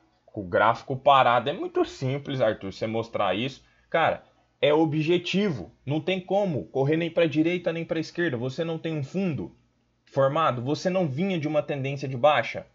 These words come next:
O mercado não estava trabalhando abaixo dos cinquenta. O mercado não estava forte pra baixo.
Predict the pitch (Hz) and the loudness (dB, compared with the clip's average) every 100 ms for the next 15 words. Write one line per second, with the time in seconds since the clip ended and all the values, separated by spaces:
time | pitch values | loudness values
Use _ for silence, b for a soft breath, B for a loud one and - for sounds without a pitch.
0 | _ _ 127 143 147 151 147 175 175 - | _ _ 0 0 2 0 0 -2 0 4
1 | 147 143 139 139 143 143 127 120 123 127 | 4 4 2 2 2 2 2 4 2 0
2 | 123 120 120 120 139 123 82 - b b | -8 -8 -10 -6 -4 -4 -6 -12 b b
3 | 113 135 135 143 143 175 165 147 139 139 | -2 0 4 4 4 0 0 2 4 2
4 | - 151 143 - 131 120 139 120 - | 0 0 0 -2 0 4 4 2 -2